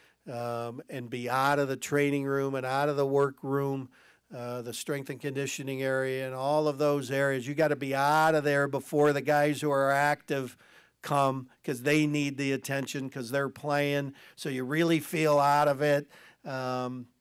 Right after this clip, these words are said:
and, uh, Michael had to suffer through a couple of years of that with us.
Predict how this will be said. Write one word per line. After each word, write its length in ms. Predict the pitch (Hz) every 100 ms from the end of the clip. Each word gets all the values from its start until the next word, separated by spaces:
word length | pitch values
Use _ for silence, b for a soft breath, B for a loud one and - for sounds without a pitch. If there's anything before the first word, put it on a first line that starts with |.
| b b _
and, 440 | 147 131 131 123
uh, 140 | 127 123
Michael 360 | 131 147 147
had 180 | 131 139
to 120 | 131 120
suffer 420 | - 160 143 143
through 280 | - 147 135
a 40 |
couple 280 | 147 139 135
of 40 |
years 260 | 131 139 131
of 100 | 131
that 240 | 135 135
with 200 | 127 131
us. 340 | 135 131 -